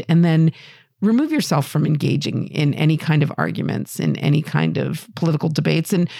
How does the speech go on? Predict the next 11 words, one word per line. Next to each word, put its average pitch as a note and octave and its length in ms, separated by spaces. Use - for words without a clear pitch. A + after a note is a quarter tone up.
you A3+ 80
know, A3+ 100
you G#3 180
could A#3 140
have G#3+ 240
at F3+ 80
the F3 80
ready E3+ 320
something E3+ 480
to E3 140
say E3 580